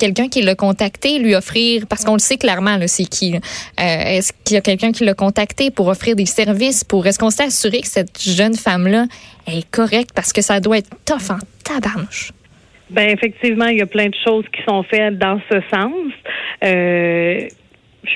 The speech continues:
Speaker 2: peux pas vous dire de, en détail si, euh, oui, elle est contactée, mais, euh, sachez que, euh, puis peu importe s'il y a d'autres gens qui vivent la même chose au Québec, il y a des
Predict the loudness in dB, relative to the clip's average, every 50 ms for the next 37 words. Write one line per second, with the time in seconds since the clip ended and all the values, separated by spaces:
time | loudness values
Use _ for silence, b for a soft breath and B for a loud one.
0 | -2 -4 -4 0 2 2 2 2 0 -4 -6 -6 -6 -4 0 2 2 2 4 2
1 | 2 2 4 2 2 2 0 0 0 2 0 0 0 0 0 0 0 -2 -2 -4
2 | -8 -8 -8 -4 0 2 2 2 2 0 2 2 2 2 4 2 0 -2 -2 -6
3 | -2 -2 -2 -4 -2 _ 0 0 2 2 2 0 0 -2 B B B B B B
4 | B B _ -4 -2 -2 0 0 0 -2 -2 -2 -2 -2 0 0 0 0 0 0
5 | 0 2 2 2 2 2 2 2 0 0 -2 -2 -4 -4 -6 -8 _ _ _ _
6 | -6 -6 -4 0 2 2 2 2 0 0 -2 -2 -2 -6 -16 -12 -4 0 0 0
7 | 2 2 0 0 0 0 0 0 0 0 -4 -2 -2 -2 0 2 2 0 0 0
8 | -2 -4 -4 -4 -2 -2 -2 -2 -4 -2 -2 -2 0 2 0 0 -2 B B B
9 | B B B B B B -4 0 0 0 0 0 -4 -4